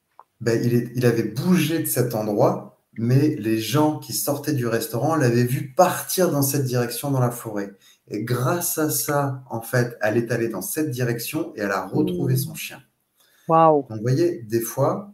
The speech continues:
Speaker 1: bah, comme animal à l'instant T, il va y avoir l'info, mais le chien bouge, le chien est en déplacement, comme le chat.
Speaker 2: Bien sûr.
Speaker 1: Donc ça, c'est pas évident.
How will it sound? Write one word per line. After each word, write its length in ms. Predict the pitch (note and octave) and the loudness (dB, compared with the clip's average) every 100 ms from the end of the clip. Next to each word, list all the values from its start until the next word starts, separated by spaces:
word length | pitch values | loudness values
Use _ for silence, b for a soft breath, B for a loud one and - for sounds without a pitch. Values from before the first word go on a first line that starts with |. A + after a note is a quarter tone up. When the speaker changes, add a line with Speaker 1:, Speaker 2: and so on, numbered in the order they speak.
| _ | _
Speaker 1:
bah, 140 | A#2 | -8
comme 220 | - B2 A#2+ | -2 0 2
animal 380 | B2 B2 C3+ A#2 | 0 2 2 2
à 60 | |
l'instant 400 | G2 G2+ - G2+ | -2 -6 -8 -10
T, 440 | G2+ - D#3 F#3 - _ _ - | -12 -6 -4 -4 -8 _ _ -10
il 80 | G#2 | -4
va 120 | G2+ | -2
y 100 | G2+ | 0
avoir 220 | G#2 G#2 | 0 0
l'info, 460 | G#2 G#2 - E3 E3+ | -2 -4 -4 -4 -2
mais 80 | A2+ | -2
le 80 | G#2 | -2
chien 340 | G#2 B2+ A#2+ A2 | -4 -2 -4 -4
bouge, 320 | C3 E3 D#3+ A2 | -6 -4 -6 -8
le 60 | |
chien 200 | G#2 A#2+ | -8 -6
est 160 | A2+ G2+ | -6 -4
en 60 | G2+ | -4
déplacement, 520 | A#2+ B2+ C#3 - F3 | -2 -4 -6 -6 -8
comme 260 | E3+ A2 A2+ | -6 -4 -4
le 60 | |
chat. 420 | B2 D#3+ D#3+ - _ _ _ _ _ - | -4 -2 -4 -6 _ _ _ _ _ -6
Speaker 2:
Bien 140 | D3+ | -4
sûr. 500 | D#3 - - D3+ - _ _ _ _ _ _ _ - - | -4 -6 -4 -4 -4 _ _ _ _ _ _ _ -18 -12
Speaker 1:
Donc 160 | G#2+ G2+ | -8 -2
ça, 120 | C3 | 0
c'est 200 | B2+ G#2+ | 0 -4
pas 120 | F2+ | -8
évident. 440 | F2 F#2+ C#3+ D#3 | -8 -6 -4 -4